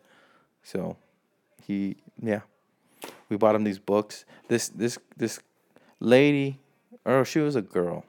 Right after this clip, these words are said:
She was young, young lady, like, twenty-one. She was from, where was she from? Like, near Russia, not, not Czechoslovakia. What, I forgot where she said she's from, right? And, uh,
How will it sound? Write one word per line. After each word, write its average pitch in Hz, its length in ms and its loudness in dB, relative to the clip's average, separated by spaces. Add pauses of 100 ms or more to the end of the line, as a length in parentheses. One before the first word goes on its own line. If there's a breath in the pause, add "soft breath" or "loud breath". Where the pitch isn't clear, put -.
(300)
She 202 120 -2
was 156 140 2
young, 90 340 -2
young 131 260 0
lady, 85 400 -8
like, - 140 -14
twenty-one. 95 680 -4 (640 soft breath)
She - 180 -2
was 98 200 0
from, 101 920 -4 (1040 loud breath)
where - 160 -12
was 64 100 -12
she - 120 -12
from? - 540 -14 (1120 soft breath)
Like, 117 160 -2
near 131 220 4
Russia, 101 520 2 (160)
not, 117 320 -4
not 120 220 -4
Czechoslovakia. 92 920 -8 (220)
What, 117 160 -8 (160)
I 110 140 -2
forgot 92 320 -2
where 82 100 -8
she - 140 -10
said 82 220 -10
she's 85 180 -12
from, - 320 -14
right? 98 280 -4 (600 soft breath)
And, 92 400 0
uh, 87 540 4